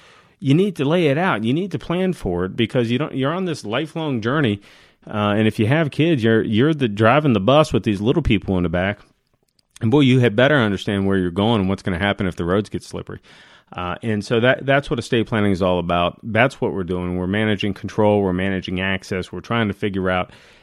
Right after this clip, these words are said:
how, uh, how we can answer these questions in a way that it's actually gonna work. You are listening to the Life and Legacy Show, sponsored by the Seckler Law Firm, my law firm.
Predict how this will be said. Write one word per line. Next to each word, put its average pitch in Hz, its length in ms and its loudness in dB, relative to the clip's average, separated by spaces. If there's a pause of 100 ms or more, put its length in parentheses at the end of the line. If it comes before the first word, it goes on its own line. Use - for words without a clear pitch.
how, 104 1080 0
uh, 80 40 -14
how 107 240 0
we 101 140 2
can 98 140 -4
answer 98 300 -2
these 87 160 -6
questions 92 400 -6
in 90 80 -4
a - 20 -2
way 85 160 -2
that 82 140 -4
it's 82 160 -8
actually 82 320 -8
gonna 80 200 -10
work. - 280 -16 (240)
You 147 200 10
are 156 100 6
listening 143 360 2
to 131 100 0
the 113 80 2
Life 123 240 6
and 117 100 2
Legacy 117 300 2
Show, 123 240 0 (180)
sponsored 110 500 0
by 90 200 -2
the 101 120 -4
Seckler 90 360 -4
Law 101 160 4
Firm, 147 180 2
my 170 140 6
law 110 220 2
firm. 165 300 -4